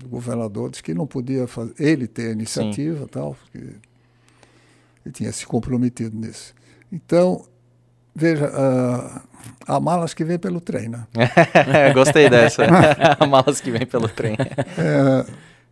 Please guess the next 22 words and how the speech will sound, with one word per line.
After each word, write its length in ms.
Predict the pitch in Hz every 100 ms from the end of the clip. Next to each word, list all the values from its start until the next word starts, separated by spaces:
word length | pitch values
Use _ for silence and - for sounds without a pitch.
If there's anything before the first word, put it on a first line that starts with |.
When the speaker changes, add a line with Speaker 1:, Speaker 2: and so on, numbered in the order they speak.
| _ -
Speaker 1:
se 300 | - 214 196
nós 300 | 170 156 -
tivéssemos 1000 | 139 135 127 - 113 123 110 - - - _ - _ _ _ _ -
instalado 680 | 165 - 160 120 120 104 113
a 20 |
Faculdade 560 | - 123 120 107 113 -
de 40 |
Ciência 300 | 120 123 135
Econômica 540 | 127 110 117 110 110
naquela 360 | 107 117 113 104
época, 200 | 123 -
nós 120 | 131 -
teríamos 500 | 151 139 143 135 147
uma 420 | 139 143 139 139
escola 460 | - - 107 117 117 _ _ _ _ _ _
particular 560 | 117 107 - 151 131 120
em 40 | 120
Blumenau, 480 | 135 135 160 107 107 135 - -
no 80 | 117
ensino 260 | 110 117
Speaker 2:
Hum. 40 | 113
Speaker 1:
superior. 520 | - 123 113 110